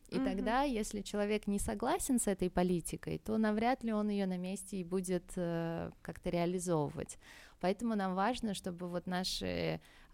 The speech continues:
Speaker 1: взгляды, наши цели и наши какие-то совместные действия, вот они были в одну сторону. Вот чтобы мы это все вместе как-то, э, как это сказать, в паре, что ли, с каждым,
Speaker 2: Мгм.
Speaker 1: это все к-,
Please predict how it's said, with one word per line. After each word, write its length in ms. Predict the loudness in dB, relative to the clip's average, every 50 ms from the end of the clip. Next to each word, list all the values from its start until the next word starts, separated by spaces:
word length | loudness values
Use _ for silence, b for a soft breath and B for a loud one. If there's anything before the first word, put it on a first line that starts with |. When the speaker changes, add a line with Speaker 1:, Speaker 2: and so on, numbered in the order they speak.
| -8 -4
Speaker 1:
взгляды, 760 | -4 0 2 4 4 4 4 4 2 2 4 4 4 4 4
наши 400 | 4 2 2 0 -2 -4 -6 -4
цели 760 | -4 -2 0 0 0 2 2 2 2 2 2 2 2 0 -2 B B B B B -8
и 380 | -6 -4 -2 0 0 0 0 0
наши 480 | -2 -2 -2 -2 -2 -2 -2 -2 -4
какие-то 680 | -4 -4 -8 -6 -4 -4 -4 -4 -2 -2 -2 -2 0 0
совместные 720 | -2 -2 -2 0 2 2 2 2 2 0 -2 -2 -2 -2
действия, 400 | 0 0 0 0 0 -2 -4 -4
вот 160 | -4 -4 -4
они 180 | -4 -4 -2 -2
были 420 | -2 -2 0 2 2 2 2 2 2
в 60 | 0
одну 260 | 0 2 2 0 0
сторону. 640 | -2 -4 -4 -4 -4 -2 -4 -4 -4 -4 -6 -6 -10 -10 -8
Вот 140 | -8 -6 -6
чтобы 260 | -6 -6 -6 -4 -4
мы 100 | -4 -4
это 140 | -4 -4 -6
все 260 | -4 -4 -2 -2 -2
вместе 600 | -2 -2 -2 0 2 2 0 0 -4 -4 -6 -4
как-то, 340 | -4 -4 -6 -6 -6 -4 -2
э, 880 | -2 0 0 -2 -2 -4 -4 -6 -8 -10 -12 -12 -12 -12 -10 -10 -10 -12 -12 -14 -14 -12 -10 -12 -12 -12 -8
как 220 | -8 -8 -6 -6
это 140 | -10 -12 -12
сказать, 400 | -12 -8 -8 -6 -6 -6 -8 -8
в 60 | -12 -6 -2
паре, 320 | 0 2 2 4 4 2 2
что 220 | 0 0 0 0
ли, 120 | 0 0 -4
с 100 | -4 -2
каждым, 540 | 0 2 2 2 2 0 0 0 -2 -2
Speaker 2:
Мгм. 80 | -2 -4
Speaker 1:
это 160 | -4 -4 -4
все 220 | -6 -4 -4 -4
к-, 60 | -4